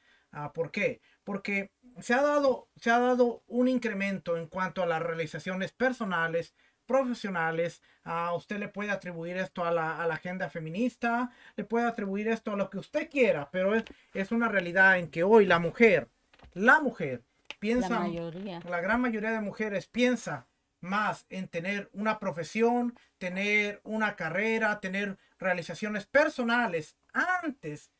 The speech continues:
Speaker 1: de cumplir con la meta de querer tener hijos.
Speaker 2: Y no
Speaker 1: Y,
Speaker 2: está mal.
Speaker 1: y no está mal, pero esto también es un, es un gran problema. ¿Por qué?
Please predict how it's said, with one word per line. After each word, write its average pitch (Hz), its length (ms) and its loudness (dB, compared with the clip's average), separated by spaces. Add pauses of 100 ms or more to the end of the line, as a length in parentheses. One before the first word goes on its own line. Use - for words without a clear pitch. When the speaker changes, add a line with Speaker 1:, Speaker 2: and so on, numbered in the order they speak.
(140)
Speaker 1:
de 175 180 -8
cumplir 196 340 -8
con 196 140 -8
la 165 80 -4
meta 175 360 -6
de 165 300 -4 (340)
querer 156 320 -4
tener 139 300 -10
hijos. - 340 -16
Speaker 2:
Y 135 120 -2
no - 100 -8
Speaker 1:
Y, - 20 -6
Speaker 2:
está 170 200 -6
mal. 240 280 -6 (180)
Speaker 1:
y 165 120 -10
no 180 100 -4
está 240 220 0
mal, 247 340 2
pero 175 220 2
esto 202 220 -4
también 175 340 -6
es 165 140 -8
un, 185 240 -10
es 151 160 -10
un 165 80 -8
gran 165 240 -6
problema. 190 540 -2
¿Por 170 180 -4
qué? 185 280 0